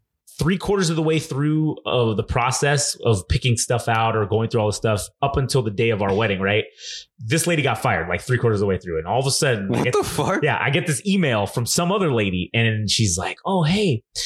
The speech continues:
Speaker 1: so-and-so is no longer employed here and I will be your new wedding coordinator." And so then she sends me an email and says, she says, um, "So I was looking at your account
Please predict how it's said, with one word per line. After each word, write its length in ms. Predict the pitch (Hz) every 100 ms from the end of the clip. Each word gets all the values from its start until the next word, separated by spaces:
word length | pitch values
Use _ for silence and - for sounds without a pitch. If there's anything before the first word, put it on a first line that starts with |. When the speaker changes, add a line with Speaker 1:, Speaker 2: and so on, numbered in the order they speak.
| - -
Speaker 1:
so-and-so 680 | - - 254 226 226 220 208 -
is 180 | 151 139
no 160 | 214
longer 400 | 214 202 185 180
employed 600 | 160 131 170 170 170 170 160
here 560 | 139 160 160 160 160
and 260 | - 131 127 -
I 140 | 156
will 100 | 170
be 120 | 151
your 240 | 160 143 131
new 160 | 139
wedding 280 | 127 127 131
coordinator." 680 | 104 101 95 85 85 80 - _
And 140 | 127 120
so 160 | 147
then 180 | 127 131
she 220 | 117 -
sends 380 | 139 - 160 156
me 120 | 165
an 80 | 147
email 300 | 147 143 120
and 100 | 117
says, 300 | - 117 107 - - - - -
she 140 | - 170
says, 360 | - 147 123 -
um, 500 | 139 139 127 117 110 _ - - -
"So 400 | - - 180 170
I 140 | -
was 180 | 165 156
looking 220 | 220 247 208
at 160 | -
your 100 | 175
account 420 | 131 - 170 165